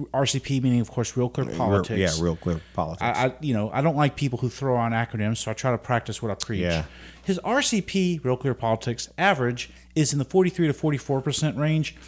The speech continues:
Speaker 1: Republican congressional candidates for Congress last year got forty-five percent.
Speaker 2: Mm-hmm.
Speaker 1: So what that suggests to me is that whatever vote President Trump started out with
Speaker 2: Yeah.
Speaker 1: has not changed very much.
Speaker 2: No.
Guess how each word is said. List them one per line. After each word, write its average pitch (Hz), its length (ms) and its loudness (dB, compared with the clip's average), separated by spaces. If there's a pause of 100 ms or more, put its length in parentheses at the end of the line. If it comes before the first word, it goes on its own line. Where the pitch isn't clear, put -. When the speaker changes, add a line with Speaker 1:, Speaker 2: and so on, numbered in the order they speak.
(260)
Speaker 1:
Republican 240 580 2
congressional 165 560 2
candidates 147 380 -2
for - 120 -6
Congress 165 600 -2
last 127 320 0
year 131 80 -2
got 113 160 0
forty-five 127 800 0
percent. 98 480 -4
Speaker 2:
Mm-hmm. 98 400 4
Speaker 1:
So - 180 0
what 247 180 2
that 320 160 0
suggests 185 480 0
to 147 120 -4
me 139 280 2
is 120 320 -4
that 127 200 -2
whatever 170 360 2
vote 135 480 0
President 127 380 -2
Trump 131 300 -4
started 117 340 -4
out 110 280 0
with 135 260 -2
Speaker 2:
Yeah. 92 260 4
Speaker 1:
has 175 160 0
not 214 240 2
changed 160 540 0
very 139 240 0
much. 131 460 -2
Speaker 2:
No. 180 200 2